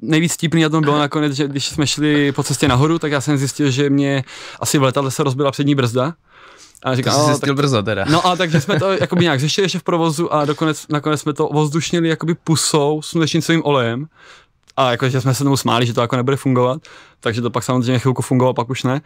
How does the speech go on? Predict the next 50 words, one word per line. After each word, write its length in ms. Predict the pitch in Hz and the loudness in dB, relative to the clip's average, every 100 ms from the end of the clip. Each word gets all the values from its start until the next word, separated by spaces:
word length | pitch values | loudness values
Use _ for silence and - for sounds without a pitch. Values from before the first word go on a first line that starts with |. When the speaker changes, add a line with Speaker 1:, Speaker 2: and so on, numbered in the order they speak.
| - - - _ | -12 -20 -20 _
Speaker 1:
No, 80 | 120 | -2
ale 80 | 131 | 0
to 100 | 151 | 2
mě 120 | 156 | 2
došlo 400 | 151 - 156 156 | 2 0 0 0
až 160 | 143 - | -2 -6
celý, 360 | - 151 151 | -4 -2 -2
když 160 | - 135 | -4 -4
jsme 100 | 147 | -4
to 80 | 135 | -2
celý 180 | 147 | 0
sjeli. 360 | 131 143 127 104 - _ - _ | 0 2 0 -2 -10 _ -20 _
Když 140 | - 127 | -10 -4
jsme 120 | 147 | -2
pak 140 | 139 | 2
dojeli 120 | 139 139 | 2 2
do 40 | |
toho 220 | 147 139 131 | 2 0 0
hlav-, 100 | 139 127 | -2 -2
do 120 | 147 | -2
toho 160 | 147 | 0
prvního 240 | 143 139 139 | 0 0 2
tábora, 300 | 135 127 135 | 2 2 -2
který 220 | - 135 | -2 -4
byl 140 | 127 | -2
asi 280 | 127 - 135 | -4 -4 -6
čtyři 280 | 123 - 127 | -6 -8 -8
tisíce 560 | 120 120 - 127 - - | -8 -12 -10 -10 -8 -10
osm 280 | 117 - 123 | -8 -6 -4
set, 260 | - 131 - _ _ _ _ _ - - _ _ _ _ | -4 -4 -6 _ _ _ _ _ -20 -20 _ _ _ _
tak 180 | 139 - | -6 0
tam 100 | 151 | 2
Speaker 2:
To 60 | |
mě, 120 | 131 143 | 4 2
Speaker 1:
řík-, 100 | - | -2
Speaker 2:
to 60 | - | -2
Speaker 1:
tam 120 | 156 | 2
Speaker 2:
mě 100 | 143 | 2
Speaker 1:
jsme, 240 | 156 117 - | 2 -4 -4
tam 120 | 156 | -2
jsme 160 | 135 160 | 2 2
dojeli 300 | 151 147 147 | 4 2 2
a 100 | 143 | 0
říkám, 320 | 139 139 117 _ - - | 0 -2 -2 _ -20 -8
"Jo, 300 | 131 160 214 | -2 2 2
vlastně 300 | 233 226 - | 0 -2 -2
ta 120 | 185 170 | -2 0
brzda, 400 | 185 196 220 151 | -2 -2 0 2
<laughs> 20 | |
jo, 160 | 151 | 2